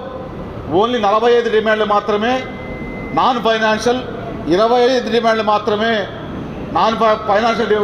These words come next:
ఉన్నాయి. వీటన్నిటిని కూడా చర్చిస్తా అని చెప్పారు. దాన్ని కూడా సంబంధిత శాఖలకు పంపించినా కానీ ఇప్పటి వరకు కూడా ఆ శాఖల్లో ఉన్న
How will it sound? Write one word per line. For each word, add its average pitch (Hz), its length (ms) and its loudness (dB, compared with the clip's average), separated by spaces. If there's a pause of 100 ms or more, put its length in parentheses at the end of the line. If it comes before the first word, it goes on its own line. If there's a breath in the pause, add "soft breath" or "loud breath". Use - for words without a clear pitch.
ఉన్నాయి. 180 200 0 (320)
వీటన్నిటిని 196 460 0
కూడా 220 200 2
చర్చిస్తా 214 360 0
అని 202 120 0
చెప్పారు. 185 280 0 (460)
దాన్ని 208 320 2
కూడా 226 120 4 (100)
సంబంధిత 202 380 0 (680)
శాఖలకు 226 520 4 (100)
పంపించినా 214 480 0 (100)
కానీ 220 220 2 (460)
ఇప్పటి 247 340 2
వరకు 247 200 2
కూడా 233 180 4
ఆ 214 40 2 (120)
శాఖల్లో 220 400 4 (100)
ఉన్న 220 100 0